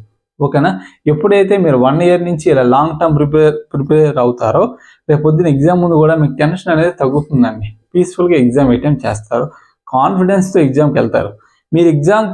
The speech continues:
ముందు మూడు నెలల ముందు గట్టిగా చదివినా కాన్ఫిడెన్స్‌తో ఎగ్జామ్కి వెళ్ళలేరు, అది చాలా దెబ్బతీస్తుంది మిమ్మల్ని. మరీ మరీ చెప్తున్నాను, ఎవరైతే కాంపిటేటివ్ ఫీల్డ్‌లోకి రావాలనుకుంటారో వాళ్ళకి మాత్రమే దయచేసి సరదాగా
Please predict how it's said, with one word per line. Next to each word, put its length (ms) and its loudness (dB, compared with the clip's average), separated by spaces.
ముందు 160 2
మూడు 260 2
నెలల 300 2
ముందు 400 2
గట్టిగా 340 0
చదివినా 640 0
కాన్ఫిడెన్స్‌తో 640 0
ఎగ్జామ్కి 420 0
వెళ్ళలేరు, 560 2
అది 100 -6
చాలా 200 2
దెబ్బతీస్తుంది 680 -4
మిమ్మల్ని. 420 -2
మరీ 200 2
మరీ 260 2
చెప్తున్నాను, 520 0
ఎవరైతే 480 0
కాంపిటేటివ్ 560 0
ఫీల్డ్‌లోకి 320 -2
రావాలనుకుంటారో 800 0
వాళ్ళకి 420 0
మాత్రమే 500 -4
దయచేసి 720 0
సరదాగా 580 0